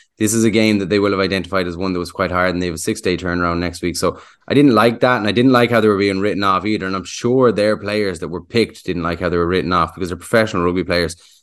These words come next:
So they had a game plan. They had a game plan that worked, and they capitalized on some, some early sloppiness from Leinster. And I think they got themselves rightfully into the lead where it was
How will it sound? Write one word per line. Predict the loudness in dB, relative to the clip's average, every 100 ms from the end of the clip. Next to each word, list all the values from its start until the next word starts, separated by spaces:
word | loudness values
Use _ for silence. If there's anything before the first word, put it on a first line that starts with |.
| _
So | -2
they | 2
had | 2
a |
game | 4 4 4
plan. | 4 2 2
They |
had | 2
a |
game | 2 2 2
plan | 2
that | 0
worked, | 0 0 0 -4
and | -8
they |
capitalized | -6 -6 -4 -2 -2 -2
on | -4 -6
some, | -6 -6 -10 -20 _ _ _
some | -2 0 0 4
early | 4 6 4
sloppiness | 2 2 2 -2 0
from | -2
Leinster. | 0 -2 -2
And | -2
I |
think | -2 -2
they | -2
got | 0 0 -2
themselves | -4 -2 0 -2 -4
rightfully | -4 -4 -4 -6 -4
into | -6 -6
the | -4
lead | -2 0 0
where | -2 -2
it | -2
was | -2 -2 -2